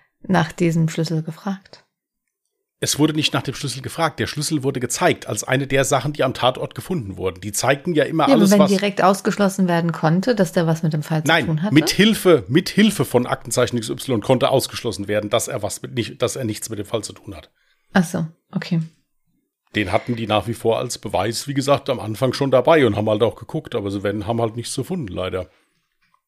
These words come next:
Speaker 1: Ich hab mir noch aufgeschrieben, so, wo, woher kam plötzlich der Revolver, der dann vor Gericht irgendwie vorgezeigt wurde? Wurde der nachträglich irgendwo bei Joachim F. dann im Haus oder sowas gefunden und dann eben hergebracht, oder woher kam das?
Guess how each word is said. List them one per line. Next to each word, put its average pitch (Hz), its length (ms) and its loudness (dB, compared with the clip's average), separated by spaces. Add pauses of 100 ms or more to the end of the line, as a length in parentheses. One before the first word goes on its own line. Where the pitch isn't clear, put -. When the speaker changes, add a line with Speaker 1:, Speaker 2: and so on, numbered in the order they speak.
Speaker 1:
Ich 165 160 -2
hab - 100 -2
mir 196 80 4
noch 170 100 2
aufgeschrieben, 185 560 0
so, 170 240 -2
wo, 170 140 -4 (100)
woher 165 180 -4
kam 160 300 -2
plötzlich 165 400 -6
der 165 180 -4
Revolver, 160 380 0
der 165 140 -4
dann 160 180 -2
vor 170 160 -8
Gericht 165 340 -4
irgendwie 170 360 -4
vorgezeigt 165 720 -6
wurde? 170 240 -6 (320)
Wurde 175 260 6
der 165 140 2
nachträglich 165 720 -2
irgendwo 175 480 0
bei 170 180 0
Joachim 165 460 0
F. 180 220 -2
dann 165 360 0
im 156 220 -2
Haus 196 360 0
oder 208 200 0
sowas 180 340 -2
gefunden 240 580 0
und 190 200 2
dann 190 420 2
eben 214 540 -4 (500)
hergebracht, 214 600 -2
oder 180 420 -2
woher 160 160 -2
kam 165 300 -2
das? 170 240 -6